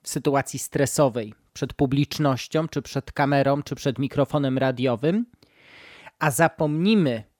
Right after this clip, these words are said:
tego, czego uczyliśmy się, albo nieco inaczej powiemy, w naszej głowie zaczynają się pojawiać myśli, że idzie nam nie tak, jak chcieliśmy, nie tak, jak sobie to zaplanowaliśmy.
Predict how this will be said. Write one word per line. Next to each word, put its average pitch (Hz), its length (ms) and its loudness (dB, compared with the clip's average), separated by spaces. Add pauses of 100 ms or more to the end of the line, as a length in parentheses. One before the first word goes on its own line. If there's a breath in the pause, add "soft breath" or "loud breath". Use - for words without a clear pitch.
(160)
tego, 180 240 2
czego 156 260 -2
uczyliśmy 131 760 2
się, - 240 -10
albo 139 280 0
nieco 202 400 2
inaczej 185 500 -2
powiemy, 151 640 0 (220)
w 143 120 -4
naszej 147 380 0
głowie 151 360 2
zaczynają 160 520 0
się 160 400 -4
pojawiać 156 540 2
myśli, 160 460 -2
że 156 280 4 (260)
idzie 180 280 -2
nam 175 220 -2
nie 170 120 -2
tak, 175 240 -2
jak 175 220 -4
chcieliśmy, 135 640 0
nie 160 140 -2
tak, 175 220 -4
jak - 160 -4
sobie 170 260 -2
to 170 140 -4
zaplanowaliśmy. 156 960 -2